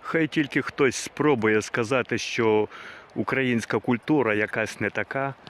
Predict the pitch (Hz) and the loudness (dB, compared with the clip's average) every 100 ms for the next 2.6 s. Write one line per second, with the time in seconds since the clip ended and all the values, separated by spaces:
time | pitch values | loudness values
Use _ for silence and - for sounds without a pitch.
0 | - - 120 117 123 120 123 117 - 120 | -14 -4 -2 2 4 4 2 -2 -2 -4
1 | 110 131 131 113 - 110 110 - 104 - | 0 0 0 -2 -6 -4 -4 -6 -6 -4
2 | 104 - 101 - 104 | -6 -6 -10 -6 -6